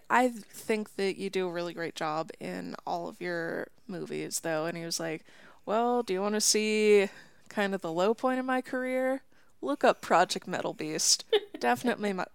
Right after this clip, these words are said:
Speaker 1: definitely my worst work." <laughs>
Speaker 2: Was he good in it?
Speaker 1: He was there.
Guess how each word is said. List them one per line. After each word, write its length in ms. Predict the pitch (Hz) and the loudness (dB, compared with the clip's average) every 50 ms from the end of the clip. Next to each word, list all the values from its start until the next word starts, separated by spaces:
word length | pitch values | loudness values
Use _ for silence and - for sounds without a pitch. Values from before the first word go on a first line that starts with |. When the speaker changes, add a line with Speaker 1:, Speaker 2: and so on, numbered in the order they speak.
| - 196 - | -8 2 6
Speaker 1:
definitely 480 | 269 269 277 285 262 254 202 233 220 | 6 6 6 6 2 2 2 0 0
my 160 | 208 202 190 | 0 0 0
worst 400 | 185 175 180 - - - - - | 0 0 -2 -4 -4 -4 -4 -4
work." 340 | 190 - - - - - - - - - - - - 277 - | -4 -4 -2 -2 -2 -2 -4 -14 -14 -20 -20 -16 -14 -8 -2
<laughs> 1400 | - 311 320 - - - - - - - - - - - 262 - - - - - - - - - - - - - - | -2 -2 -2 -2 -6 -6 -6 -8 -20 -20 -20 -20 -18 -18 -18 -18 -18 -20 -20 -20 -20 -20 -20 -20 -20 -20 -16 0 6
Speaker 2:
Was 240 | 220 220 220 220 | 8 8 8 8
he 120 | - 254 214 | 6 2 2
good 180 | - 190 180 196 | 4 4 2 4
in 140 | 208 233 302 | 2 0 -2
it? 200 | 359 370 - - - - - - - - - - - - - - - - - - - | -2 -6 -8 -12 -18 -20 -20 -20 -20 -20 -20 -20 -20 -20 -20 -20 -20 -20 -20 -20 -20
Speaker 1:
He 640 | - - - - 240 202 202 208 208 214 226 226 233 | -16 -14 -8 -4 -2 0 0 2 2 0 0 0 0
was 300 | 233 240 233 233 214 - | 0 2 2 2 2 0
there. 380 | 160 - 240 254 254 254 240 | -2 -2 -2 -2 -4 -6 -8